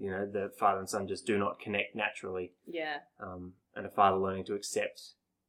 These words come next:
Speaker 1: his son in a, a, as a different kind of
Speaker 2: Yeah, like, what, like, as I said, I think Stoic in the film, he has accepted it from the beginning. He's kind of just,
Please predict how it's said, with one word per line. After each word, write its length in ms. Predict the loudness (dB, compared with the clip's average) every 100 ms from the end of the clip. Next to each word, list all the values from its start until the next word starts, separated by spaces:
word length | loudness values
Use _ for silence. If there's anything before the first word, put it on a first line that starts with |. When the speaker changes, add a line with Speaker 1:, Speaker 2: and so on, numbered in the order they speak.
| _
Speaker 1:
his 160 | -10 -4
son 240 | -2 -2
in 120 | -2
a, 100 | -2
a, 360 | -2 -2 -2 -4
as 100 | -6
a 80 | -6
different 440 | -4 -8 -6 -12
kind 240 | -8 -8 -8
of 60 | -10 -14
Speaker 2:
Yeah, 300 | -8 -4 -4 2
like, 300 | 4 4 2
what, 220 | 0 0 _ _ _ _ _
like, 180 | 0 2
as 140 | 2
I 60 | -2
said, 240 | 0 4
I 100 | 4
think 320 | 4 0 -2 -10 -20 _
Stoic 540 | -8 0 4 4 4
in 140 | 0 -4
the 80 | -6
film, 540 | -2 0 0 -2 -12 _
he 340 | -2 2 2
has 280 | 6 6 8
accepted 540 | 6 6 2 2 -4
it 140 | -2 -4 _
from 160 | -2 0
the 80 | 2
beginning. 520 | 2 4 4 4 0
He's 480 | -2 -2 -2 -4 -4 2
kind 180 | 2 2
of 140 | -2
just, 460 | -4 -2 -4 -8